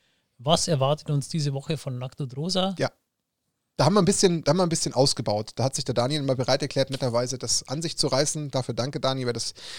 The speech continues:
Speaker 2: dazu gedacht ist, unsere Community zu briefen, dass ihr genau wisst, was passiert denn die ganze Zeit. Also da fluten wir einmal die Woche die Kanäle, sodass ihr eigentlich immer schön wisst, was denn für schöne, ähm, Events und, ähm, ja, Sachen, äh, auf der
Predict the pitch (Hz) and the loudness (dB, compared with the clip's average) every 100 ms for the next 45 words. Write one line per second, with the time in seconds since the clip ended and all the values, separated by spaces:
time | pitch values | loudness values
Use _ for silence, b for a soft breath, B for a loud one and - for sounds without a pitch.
0 | B - 151 156 147 - - - 123 - | B -4 -2 -2 0 0 0 -2 -2 -2
1 | 120 - - 143 156 - - 110 135 170 | -4 -8 -4 -4 -4 -2 -2 0 2 2
2 | 180 120 117 120 113 123 135 151 - 139 | -2 -4 -4 -4 -2 -2 -2 -2 -2 -2
3 | - - 185 127 117 117 113 107 - 120 | -2 -2 -2 -2 -4 -4 -6 -10 -2 0
4 | 143 127 123 120 123 131 B B B - | 0 -2 -2 -2 -2 -4 B B B -4
5 | 156 180 160 151 139 165 147 143 151 151 | -2 0 2 4 4 2 2 0 0 -4
6 | 139 - 120 123 139 131 131 - 123 - | -2 -2 0 0 -2 -2 -4 -4 -6 -6
7 | 165 165 - 143 139 - 135 131 - 131 | -2 0 0 -2 -2 -2 -2 -6 -4 -6
8 | 127 - 120 135 131 127 120 120 117 120 | -6 -2 -2 0 -2 -4 -2 -4 -4 -8
9 | 123 117 143 - 131 123 - 120 113 110 | -4 -2 -2 -2 -4 -6 -4 -4 -4 -4
10 | 110 131 113 _ B B B B - 143 | 0 0 -2 _ B B B B 0 0
11 | 147 117 98 - _ _ 120 110 110 104 | 0 -4 -8 -20 _ _ -6 -4 -4 -8
12 | _ _ - 117 127 113 107 | _ _ -6 -2 0 0 0